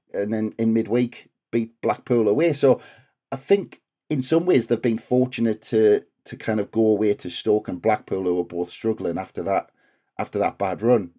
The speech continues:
You know, so they've, they've had that kind of cushion where they've been able to win those, those back-to-back games after that wobble. So it, it's, it's gonna be interesting because as well, like, I mean, their home form, looking at their home form, their home form's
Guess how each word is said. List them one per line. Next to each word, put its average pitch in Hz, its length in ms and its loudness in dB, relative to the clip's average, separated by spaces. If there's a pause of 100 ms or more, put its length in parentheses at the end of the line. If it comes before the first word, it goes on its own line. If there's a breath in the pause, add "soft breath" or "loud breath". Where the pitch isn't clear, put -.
(160)
You 107 80 -6
know, 95 140 -6
so 104 400 0 (260 soft breath)
they've, 110 240 0
they've 107 160 0
had 135 220 2
that 113 160 0
kind 110 200 -2
of 90 60 -8
cushion 113 380 -4
where 98 120 -2
they've 85 120 -6
been 98 180 -6
able 104 200 -4
to - 60 -6
win 101 280 -4
those, 90 260 -8 (160)
those 92 160 -6
back-to-back - 560 -4
games 95 300 -2
after 92 240 -4
that 85 240 -4
wobble. 98 360 -2 (400 soft breath)
So 135 460 4 (100)
it, - 200 -4
it's, - 260 -10
it's 131 160 -8
gonna 180 160 -2
be 185 140 0
interesting 147 360 2
because 127 360 0
as 117 100 -2
well, 143 320 4
like, 117 260 2 (180)
I 120 40 0
mean, 127 300 4
their 123 160 4
home 180 280 4
form, 95 360 2
looking 123 280 0
at - 100 -2
their 92 100 -2
home 143 240 -2
form, 80 240 -2
their 80 100 -8
home 156 320 0
form's 85 340 -2